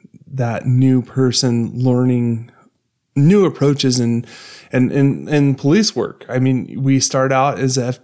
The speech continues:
in F T O and, and you, I mean, I guess you start out in the academy and you do so many hours of work, kind of building yourself up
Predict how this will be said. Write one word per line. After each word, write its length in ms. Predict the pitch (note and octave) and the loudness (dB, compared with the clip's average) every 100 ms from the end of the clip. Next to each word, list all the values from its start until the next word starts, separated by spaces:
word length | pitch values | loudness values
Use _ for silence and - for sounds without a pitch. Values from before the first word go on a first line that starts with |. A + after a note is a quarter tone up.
| - | -20
in 380 | - - C3+ B2+ | -12 -2 0 0
F 180 | C#3+ C#3 | -2 -4
T 220 | - C#3+ | -2 0
O 360 | B2+ B2 B2+ B2+ | 2 2 0 0
and, 200 | A#2+ A2 | -4 -6
and 220 | B2 B2 | -6 -6
you, 220 | B2 B2 | -4 -6
I 60 | A#2 | -4
mean, 300 | B2+ A#2+ A#2 | -2 -4 -6
I 100 | A2+ | -12
guess 240 | A2+ A2+ | -12 -10
you 60 | B2 | -8
start 200 | A2+ B2 | -4 -2
out 160 | A#2+ F2+ | -2 -4
in 60 | |
the 80 | A#2 | -6
academy 480 | A#2+ C#3 A#2+ A#2+ A#2+ | -8 -6 -4 -4 -6
and 140 | A#2+ | -6
you 100 | B2 | -4
do 240 | B2 D3 B2+ | -2 0 0
so 320 | - F#3 F#3 | 0 -2 0
many 240 | E3+ C#3 | 2 2
hours 340 | C3 C#3 C3+ A#2+ | 2 2 0 -2
of 60 | |
work, 320 | A#2 B2+ A#2+ - | -2 -2 -2 -4
kind 200 | B2+ B2 | -4 -4
of 80 | |
building 300 | A#2+ C3 C3 | 0 0 0
yourself 460 | B2 A#2+ - A#2 A2 | -2 -2 -2 -2 -2
up 320 | A#2+ A#2+ - | -4 -4 -6